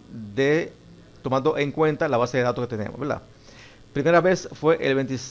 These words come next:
veintiuno de mayo del dos mil diecisiete, del dos mil diecisiete. Entonces, ahí tenemos, miren aquí, por ejemplo, en esta lotería, que es La Real,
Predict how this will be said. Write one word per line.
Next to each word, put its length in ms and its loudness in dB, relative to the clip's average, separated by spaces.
veintiuno 340 0
de 100 4
mayo 220 2
del 100 2
dos 120 0
mil 80 -2
diecisiete, 640 -2
del 280 0
dos 120 -2
mil 80 -2
diecisiete. 400 -4
Entonces, 440 -4
ahí 100 -4
tenemos, 580 0
miren 180 -2
aquí, 180 -2
por 120 -4
ejemplo, 340 -4
en 100 -6
esta 120 -2
lotería, 500 0
que 140 -4
es 60 -2
La 100 0
Real, 440 0